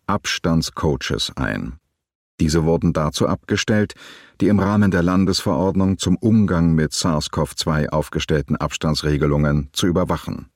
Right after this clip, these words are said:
In der zum Zeitpunkt des hier gleich behandelten Postings gültigen Corona-Bekämpfungsverordnung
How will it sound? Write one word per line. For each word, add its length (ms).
In 120
der 120
zum 200
Zeitpunkt 540
des 140
hier 360
gleich 360
behandelten 540
Postings 600
gültigen 680
Corona-Bekämpfungsverordnung 1800